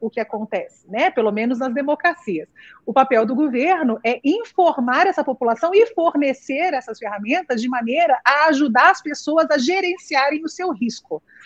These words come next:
O que acontece na China, que o Isaac tava falando brilhantemente, é que, além de tudo isso que ele comentou, a estratégia, a estratégia vacinal deles é baseada na Coronavac. Coronavac, né, e nas suas similares, são, é, é, vacinas de tecnologia de vírus inativado,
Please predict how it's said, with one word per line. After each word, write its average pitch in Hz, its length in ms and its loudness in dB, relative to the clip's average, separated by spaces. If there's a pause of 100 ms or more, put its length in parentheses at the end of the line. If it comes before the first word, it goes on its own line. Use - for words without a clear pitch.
(640)
O 247 60 0
que 330 60 8
acontece 339 400 4
na 311 120 -2
China, 359 400 -4
que 285 100 -4
o 269 80 -2
Isaac 233 260 -2
tava 240 180 -2
falando 247 260 -2
brilhantemente, 262 760 -2 (300)
é 269 80 2
que, - 80 0
além 349 280 2
de 403 120 4
tudo 339 320 0
isso 320 180 -2
que 311 60 -8
ele 262 100 -6
comentou, 240 640 0 (220)
a 320 180 4
estratégia, 320 580 -2 (120)
a 240 60 -4
estratégia 269 460 -4
vacinal 269 500 -4
deles 254 400 -4
é 254 80 -2
baseada 254 400 -4
na 277 100 -4
Coronavac. 285 540 -2 (680)
Coronavac, 269 800 0
né, 240 180 2
e 247 60 0
nas 220 120 -2
suas 214 160 -2
similares, 226 600 0
são, 302 360 -2 (120)
é, 247 320 2 (120)
é, 214 100 -4
vacinas 285 640 -2
de 269 100 -4
tecnologia 269 720 -2
de 262 220 2
vírus 269 300 -2
inativado, 247 720 -2